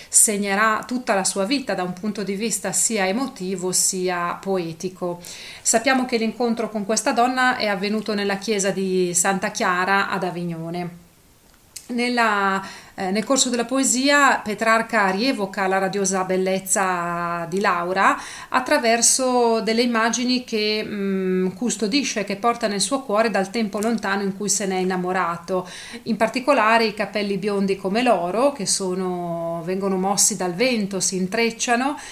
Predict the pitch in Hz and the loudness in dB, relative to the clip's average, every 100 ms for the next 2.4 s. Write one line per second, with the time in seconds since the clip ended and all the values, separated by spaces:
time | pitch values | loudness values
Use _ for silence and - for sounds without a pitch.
0 | - - 254 285 247 247 247 254 294 247 | -14 -2 2 4 4 2 0 0 0 2
1 | 262 233 202 208 202 190 196 196 196 180 | 2 2 0 0 0 0 0 2 2 0
2 | 175 170 185 185 | -2 -2 0 -2